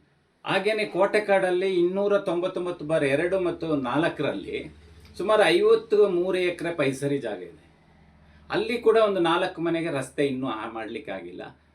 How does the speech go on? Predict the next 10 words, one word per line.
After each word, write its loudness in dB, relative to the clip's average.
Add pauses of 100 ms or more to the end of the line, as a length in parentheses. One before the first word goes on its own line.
(140)
ನಾವು 2
ತಹಸೀಲ್ದಾರ್ಗೆ -2
ಬರ್ದಿದ್ದೀವಿ, -6 (240)
ಅದನ್ನ -2 (280)
ಬಿಡಿಸಿಕೊಡಿ, -4
ಆ -4
ರಸ್ತೆನ -6
ಬಿಡಿಸಿಕೊಡಿ -8
ಅವರಿಗೆ -6
ಅಂತೇಳಿ. -14